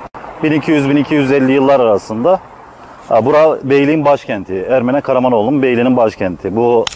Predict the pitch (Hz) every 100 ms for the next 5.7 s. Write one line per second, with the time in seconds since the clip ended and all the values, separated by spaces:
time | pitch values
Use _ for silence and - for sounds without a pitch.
0 | - - 98 95 110 123 143 127 120 117
1 | - 127 127 - 120 98 110 120 139 135
2 | - 127 104 101 - 135 117 117 117 143
3 | 135 143 117 - 85 - - - - -
4 | - - 135 113 - 135 143 151 147 139
5 | 151 151 160 135 135 160 180